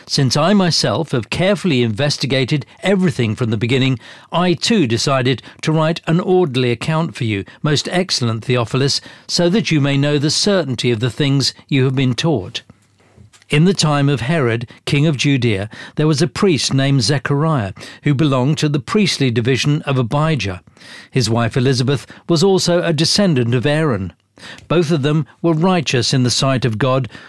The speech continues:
observing all the Lord's commands and decrees blamelessly. But they were childless, because Elizabeth was not able to conceive, and they were both very old.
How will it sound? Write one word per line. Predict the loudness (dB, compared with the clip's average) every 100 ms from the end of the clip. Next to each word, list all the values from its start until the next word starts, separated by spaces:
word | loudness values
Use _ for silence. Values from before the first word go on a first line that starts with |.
| -8
observing | -4 0 2 2 4
all | 4 2
the | 2 0
Lord's | 0 0 0 -4
commands | -4 0 2 2 0 0
and | -2 -2
decrees | -2 0 2 0 -2
blamelessly. | -4 -2 2 2 0 -2 -4 -4 -6 -8 -14 -2
But | 0 0
they | 0 0
were | 0
childless, | -2 -2 0 2 0 -2 -4 -6 -12 -8
because | -2 0 2
Elizabeth | 2 2 2 0 -2 -6 _
was | 0 2
not | 2 2
able | 2 2 0
to | -2
conceive, | -2 -2 0 0 0 -2 -8 -18 -20 _ _
and | 0
they | 2
were | 2
both | 2 0 -2
very | -2 -2 0 0
old. | 0 -2 -6